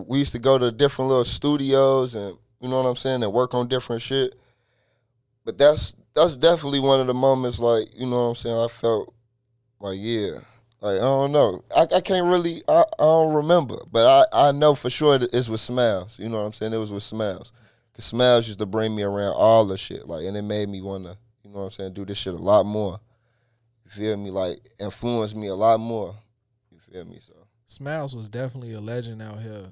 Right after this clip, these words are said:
Speaker 2: So what I would ask you is, what would, what's one thing you learned from Smiles that, once again, you still carry with you to this day?
Speaker 1: Mm. Make hits. Shit.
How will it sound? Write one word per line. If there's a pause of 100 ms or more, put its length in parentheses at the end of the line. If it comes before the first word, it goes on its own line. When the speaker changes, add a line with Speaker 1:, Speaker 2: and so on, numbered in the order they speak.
(140)
Speaker 2:
So (160)
what
I
would
ask
you
is,
what
would, (240)
what's
one
thing
you
learned
from
Smiles
that,
once
again,
you
still
carry
with
you
to
this
day? (680)
Speaker 1:
Mm. (3250)
Make
hits. (120)
Shit.